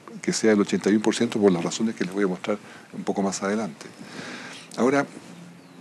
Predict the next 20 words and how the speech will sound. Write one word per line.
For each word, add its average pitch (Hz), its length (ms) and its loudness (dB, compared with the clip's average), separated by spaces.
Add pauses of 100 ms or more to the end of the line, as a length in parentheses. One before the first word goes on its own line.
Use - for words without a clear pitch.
(460)
el 110 140 6
hecho 131 220 6
de 107 120 8
que, 98 300 4 (320)
eh, 98 440 4 (560)
haya 123 260 8
similitudes, 101 1000 4
lo 113 120 0
está - 160 4
hablando 117 560 4
que 110 100 4
es 104 140 4
un 98 80 0
mismo 110 220 4
diseñador, 120 560 2 (100)
está - 180 -2
bien. 123 200 0 (680)
Pero 110 460 8
el 113 120 2
diseñador 104 640 2